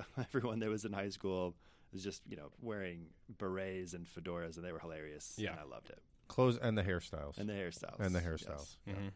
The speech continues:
Speaker 1: The nicknames, not as much, I think.
Speaker 3: Bug?
Speaker 1: Her, Bug is her boyfriend's name. That's
Speaker 3: Terrible.
Speaker 1: they were reaching.
Speaker 3: Yeah.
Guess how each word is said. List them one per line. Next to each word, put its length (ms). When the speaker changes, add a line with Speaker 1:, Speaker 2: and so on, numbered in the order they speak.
Speaker 1:
The 60
nicknames, 520
not 180
as 140
much, 500
I 80
think. 240
Speaker 3:
Bug? 300
Speaker 1:
Her, 140
Bug 200
is 160
her 80
boyfriend's 480
name. 160
That's 340
Speaker 3:
Terrible. 380
Speaker 1:
they 100
were 100
reaching. 400
Speaker 3:
Yeah. 140